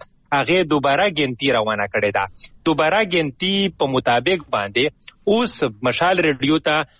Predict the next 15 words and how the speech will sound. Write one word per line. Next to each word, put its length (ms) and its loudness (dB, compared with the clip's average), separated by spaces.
اندروني 460 2
چې 120 -2
کمې 260 0
د 100 0
سرکار 580 2
یا 160 2
سرکاري 560 0
ذرایع 520 2
دي، 240 -20
هغې 300 2
نتیجې 400 2
یا 80 2
غیر 260 2
حتمي، 260 0
غیر 180 2